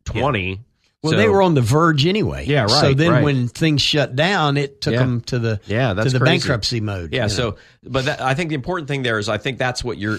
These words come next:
Speaker 1: if we, if we take this to the table, people are gonna go, "Well, you know, we're done with the pandemic. This is all gonna be all right." Well, clearly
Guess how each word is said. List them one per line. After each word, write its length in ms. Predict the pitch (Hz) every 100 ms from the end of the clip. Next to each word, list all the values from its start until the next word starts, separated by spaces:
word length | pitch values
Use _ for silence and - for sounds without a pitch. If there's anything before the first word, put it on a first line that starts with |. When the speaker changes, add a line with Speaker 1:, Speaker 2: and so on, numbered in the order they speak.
| -
Speaker 1:
if 320 | 107 - 104
we, 220 | 113 98
if 140 | 98 110
we 80 |
take 240 | 101 135 123
this 160 | 123
to 100 | -
the 80 | 104
table, 420 | - 123 123 107
people 220 | 95 104 104
are 60 |
gonna 100 | 98
go, 60 | 101
"Well, 320 | 123 123 120
you 100 | 110
know, 160 | 104 104
we're 160 | 101
done 160 | 110 143
with 80 | 135
the 60 |
pandemic. 480 | - 123 107 107 101
This 140 | 107 -
is 60 |
all 240 | 110 104 104
gonna 180 | 95
be 100 | 95
all 140 | 95 90
right." 300 | 101 104 82
Well, 100 | 87
clearly 800 | - - 143 143 127 113 98 98